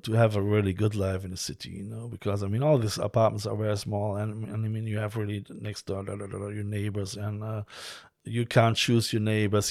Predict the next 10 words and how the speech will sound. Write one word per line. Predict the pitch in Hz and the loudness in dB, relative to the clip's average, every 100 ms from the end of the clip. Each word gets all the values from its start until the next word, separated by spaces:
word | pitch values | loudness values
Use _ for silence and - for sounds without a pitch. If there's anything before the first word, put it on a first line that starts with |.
| 117 | 4
Cities | 156 151 135 127 | 6 6 4 2
are | 117 | 0
cities, | 107 120 - 92 95 98 | 0 -2 0 -2 -2 -2
and, | 104 98 98 | -2 0 -2
uh, | 95 104 - _ | -4 -6 -8 _
towns | 123 117 107 | 4 4 4
are | - | 0
towns, | - 110 117 123 | 2 4 4 2
and, | 117 104 104 - | 2 2 2 -2
um, | 104 98 98 | -2 -2 -2